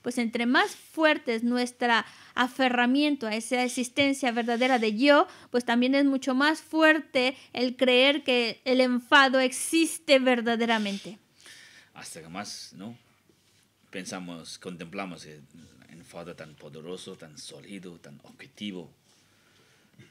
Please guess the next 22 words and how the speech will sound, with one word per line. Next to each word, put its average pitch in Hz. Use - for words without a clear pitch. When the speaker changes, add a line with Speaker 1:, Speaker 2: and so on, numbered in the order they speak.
Speaker 2:
te 95
da 90
más 90
poder. 82
<laughs> -
Te, 90
te 98
más 92
abruma, 87
te 78
más. 80
Ujú. 101
Si -
tú 95
piensas 107
que 92
la, 87
la 85
naturaleza 95
en 87
sí, 92
ujú, 107